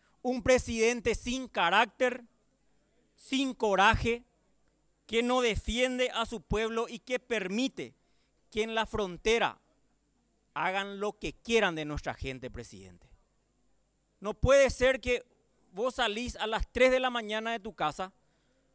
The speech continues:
para traer el pan de cada día y porque vos cruzás el Puente de la Amistad llevando a pasajeros,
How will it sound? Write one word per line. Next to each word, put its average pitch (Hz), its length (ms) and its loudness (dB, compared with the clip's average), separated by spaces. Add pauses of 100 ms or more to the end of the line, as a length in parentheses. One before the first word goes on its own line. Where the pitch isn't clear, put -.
(380)
para 202 220 2
traer 202 200 2
el 240 140 2
pan 233 280 6
de 240 120 2
cada 240 260 4
día 180 380 -4 (420)
y 202 80 -14
porque 220 380 2
vos 247 200 4
cruzás 269 500 4
el 254 120 2
Puente 247 360 2
de 254 40 0
la 254 80 4
Amistad 233 360 0
llevando 220 540 2
a 262 80 4
pasajeros, 240 800 0